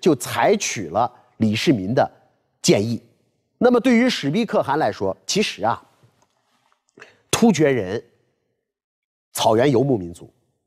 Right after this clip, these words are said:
擅长野战，他还真不擅长攻城。他打这个雁门关呐，他没有太多的招数。再加上这时候果然他一看，他感觉这个隋军的这个援军呐，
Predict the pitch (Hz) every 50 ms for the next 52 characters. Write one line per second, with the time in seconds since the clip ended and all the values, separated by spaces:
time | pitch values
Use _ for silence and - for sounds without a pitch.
0 | _ _ _ _ _ _ _ _ - - - 196 143 - 135 143 127 - 71 -
1 | - 117 110 - _ _ _ _ _ _ _ _ - - 220 - 196 180 - 359
2 | 349 339 - - 131 - - - 101 - 95 98 113 - 135 123 120 - - -
3 | 69 71 101 110 _ _ _ _ _ _ _ _ _ _ _ - - 277 285 -
4 | - - - 101 110 190 180 180 196 208 - 98 104 127 139 147 156 170 151 110
5 | - - _ _ _ _ _ _ _ _ - - - 160 143 - 320 302 151 -
6 | - - 165 - - 123 117 104 - - 120 117 123 120 - - 117 _ _ _
7 | _ _ _ _ _ _ _ _ _ - 214 196 165 214 220 208 208 180 202 190
8 | 143 113 131 139 135 - - _ _ _ - 165 131 120 127 123 123 143 185 180
9 | - 180 180 170 - - 143 - - - - 202 - 135 117 117 135 170 180 185
10 | 135 120 101 - _ _ _ - - - - - 147 180 214 202 202 202 196 180
11 | 147 127 107 107 101 101 104 139 170 151 160 175 175 151 -